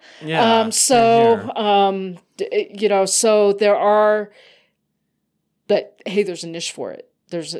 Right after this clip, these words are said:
Speaker 2: there's people who are going to enjoy watching that. There are going to be people, the youngest, the, the, the most,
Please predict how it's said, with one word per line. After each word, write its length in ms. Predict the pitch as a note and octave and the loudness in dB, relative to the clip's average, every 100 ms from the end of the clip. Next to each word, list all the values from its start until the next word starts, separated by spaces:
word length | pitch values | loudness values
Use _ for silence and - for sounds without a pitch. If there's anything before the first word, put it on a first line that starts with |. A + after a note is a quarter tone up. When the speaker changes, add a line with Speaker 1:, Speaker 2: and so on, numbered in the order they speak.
| - | -12
Speaker 2:
there's 200 | E3+ D#3+ | -12 -12
people 320 | - G3+ F3+ | -10 -8 -8
who 100 | D#3+ | -6
are 80 | F3+ | -8
going 180 | E3 E3 | -8 -12
to 120 | E3 G3+ | -10 -10
enjoy 380 | G#3 C#4+ F4 D4 | -6 -4 -2 -2
watching 440 | F3+ C#3 - D#3 | -2 -4 -8 -12
that. 320 | C#3 C3+ E2 | -12 -12 -10
There 120 | - E3+ | -6 -6
are 60 | |
going 160 | E3 F3+ | -6 -10
to 60 | F#3 | -12
be 160 | F#3 | -14
people, 400 | F3+ G3 - E3 - - - | -14 -14 -12 -12 -14 -20 -6
the 100 | F#3+ | -4
youngest, 640 | F#3 G#3 A#3 A3+ - - | 0 0 0 -2 -4 -8
the, 160 | F#3+ - _ _ | -8 -8 _ _
the, 420 | F3 E3 D#3 D3 _ _ | -6 -4 -4 -8 _ _
the 340 | - E3 D#3+ D3+ _ | -6 -4 -4 -10 _
most, 520 | E3 F3 F#3+ - - | -10 -6 -4 -6 -6